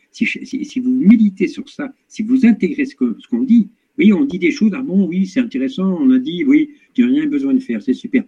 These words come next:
Oui, mais de quoi on parle ? Donc, à ce moment-là, voilà un exemple. Je n'ai rien besoin de faire. Je n'ai rien besoin de faire, donc je n'ai pas besoin de bien me connecter à mes guides, puisque j'ai rien besoin de faire. J'ai mis l'intention d'être connecté, il s'en occupe.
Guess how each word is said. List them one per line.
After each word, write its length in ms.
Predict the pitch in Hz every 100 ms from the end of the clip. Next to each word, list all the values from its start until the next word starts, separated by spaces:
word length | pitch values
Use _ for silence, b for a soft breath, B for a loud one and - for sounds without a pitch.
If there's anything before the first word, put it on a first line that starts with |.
| _ _
Oui, 80 | 202
mais 220 | 147 - -
de 80 | 269
quoi 180 | 269 160
on 40 |
parle ? 220 | 202 208 - _ _ _ _ _ _ _ _ _
Donc, 120 | -
à 40 | -
ce 60 |
moment-là, 180 | - 139
voilà 180 | 143 202
un 80 | 214
exemple. 420 | 165 151 147 - _ _ -
Je 160 | 110
n'ai 120 | 131
rien 200 | 131 165
besoin 320 | 156 143 131 131
de 60 |
faire. 260 | - 131 117 _ _ _ _ _ _ _ _ _ _
Je 100 | 110
n'ai 60 | 104
rien 180 | 117
besoin 240 | 120 104 98
de 60 |
faire, 180 | 98 220
donc 160 | 117 117
je 80 | 107
n'ai 100 | 101
pas 120 | 107
besoin 200 | 123 190
de 140 | 123
bien 300 | 95 98 160
me 120 | 160
connecter 380 | 107 104 101 -
à 40 | 135
mes 120 | 185
guides, 180 | 254 -
puisque 240 | - -
j'ai 100 | 117
rien 180 | 117 131
besoin 240 | 120 117
de 80 | 107
faire. 200 | - - - _ _ _ _ _ _ _ _
J'ai 100 | -
mis 140 | - 156
l'intention 520 | 247 220 226 - 185
d'être 180 | 135 -
connecté, 340 | 127 - 247
il 120 | 247
s'en 140 | 202 190
occupe. 280 | 143 131